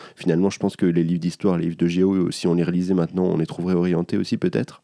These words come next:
Mais je trouve ça drôle, du coup, cette espèce de double tendance où les, les jeunes, enfin, les jeunes, les enfants, euh, sont de plus en plus, on, on, enfin, pensent le monde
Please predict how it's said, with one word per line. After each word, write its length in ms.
Mais 100
je 80
trouve 140
ça 120
drôle, 280
du 80
coup, 100
cette 180
espèce 240
de 120
double 480
tendance 360
où 160
les, 540
les 360
jeunes, 360
enfin, 380
les 180
jeunes, 240
les 140
enfants, 400
euh, 380
sont 260
de 100
plus 220
en 80
plus, 160
on, 80
on, 320
enfin, 220
pensent 500
le 140
monde 400